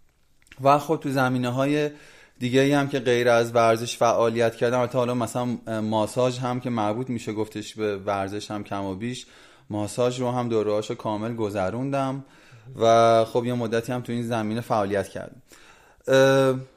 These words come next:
خیلی همیشه دوست داشتم و علاقه‌مند بودم بدونم که چطوری یه ورزشی رو می‌تونم پیدا بکنم که من، اه،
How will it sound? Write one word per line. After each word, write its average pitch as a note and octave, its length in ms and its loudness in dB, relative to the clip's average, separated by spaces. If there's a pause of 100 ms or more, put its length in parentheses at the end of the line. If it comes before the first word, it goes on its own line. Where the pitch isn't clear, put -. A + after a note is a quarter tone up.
(120)
خیلی G3+ 340 2
همیشه F3 560 0
دوست F#3+ 300 -4
داشتم F#3 360 2
و - 20 6
علاقه‌مند C#3+ 640 2
بودم F3+ 280 -2
بدونم F3 440 0
که F3 200 -2
چطوری C3+ 1000 -2 (600)
یه C#3 140 2
ورزشی C#3 580 2
رو D3+ 60 0
می‌تونم C#3+ 420 -2
پیدا B2 340 0
بکنم C#3 440 -2
که C3 140 -6
من، C3+ 400 -2
اه، A2+ 320 -2